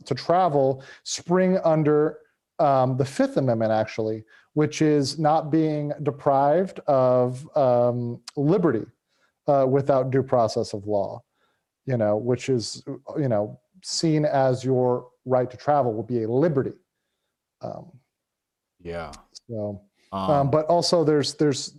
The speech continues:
Speaker 1: other things. I mean, you can make it a First Amendment thing. You know, you can make, you could bring in other amendments. And guys, you gotta understand, when there's a constitutional law challenge,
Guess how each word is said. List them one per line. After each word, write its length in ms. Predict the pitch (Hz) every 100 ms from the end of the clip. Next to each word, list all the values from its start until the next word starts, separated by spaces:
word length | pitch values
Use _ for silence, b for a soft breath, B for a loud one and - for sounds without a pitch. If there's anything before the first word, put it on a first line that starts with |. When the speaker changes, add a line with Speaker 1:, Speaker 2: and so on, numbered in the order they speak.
| -
Speaker 1:
other 260 | 180 175
things. 320 | 160 170 160 143
I 40 |
mean, 120 | 143
you 60 | 131
can 160 | 143
make 200 | 143 147
it 60 | 147
a 60 | 135
First 340 | - 135 139
Amendment 400 | 139 135 139 131
thing. 460 | 143 135 139 139 131 B B B -
You 140 | 139
know, 180 | 120 117
you 160 | 117
can 180 | 131 143
make, 240 | 139 139 143
you 120 | 147
could 200 | 147 131
bring 180 | 143 139
in 80 | 131
other 200 | 131 131
amendments. 420 | 131 131 147 - B B 165
And 240 | 170 170 - 165 151
guys, 260 | 175 180
you 60 | 165
gotta 100 | 208
understand, 340 | 190 - 175 131 B -
when 100 | 160
there's 180 | 214 202
a 240 | 156 -
constitutional 680 | - 165 160 127 160 - 151
law 180 | 139 143
challenge, 460 | 143 160 170 175